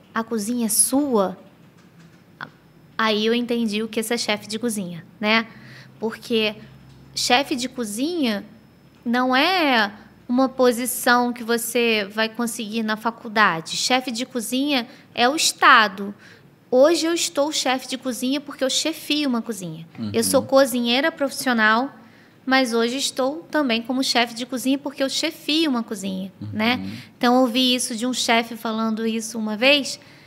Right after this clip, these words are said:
Speaker 1: e que ficou marcado. Porque quando você é chefe,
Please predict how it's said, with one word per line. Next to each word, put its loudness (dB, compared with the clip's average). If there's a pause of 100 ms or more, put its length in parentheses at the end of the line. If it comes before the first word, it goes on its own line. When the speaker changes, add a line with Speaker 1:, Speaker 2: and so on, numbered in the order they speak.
(160)
Speaker 1:
e -4
que -6
ficou -2
marcado. 4 (460)
Porque -4
quando -2
você -2
é 0
chefe, 0